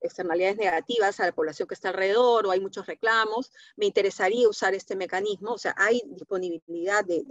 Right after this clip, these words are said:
no, de algunas empresas en, en financiar estos proyectos. Necesitamos que el gobierno nacional, digamos, tome una, yo, yo lo veo más como una decisión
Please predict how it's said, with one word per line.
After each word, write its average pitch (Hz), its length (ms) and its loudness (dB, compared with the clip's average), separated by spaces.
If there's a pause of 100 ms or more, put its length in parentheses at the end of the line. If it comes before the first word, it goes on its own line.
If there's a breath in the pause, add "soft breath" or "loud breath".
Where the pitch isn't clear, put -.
no, 170 260 -4
de 165 580 -6
algunas 190 440 2
empresas 196 560 -4 (400 soft breath)
en, 165 500 -6 (200)
en 180 100 -14
financiar 180 460 -4
estos 214 240 -6
proyectos. 262 600 0 (1800 soft breath)
Necesitamos 254 680 0
que 240 200 2
el 190 480 2
gobierno 233 400 2
nacional, 196 580 0
digamos, 185 420 -6
tome 247 300 0
una, 214 220 -2 (240)
yo, - 320 -4
yo 269 120 2
lo 285 120 2
veo 262 100 4
más 262 160 -2
como 233 200 -8
una 240 120 0
decisión 202 720 -2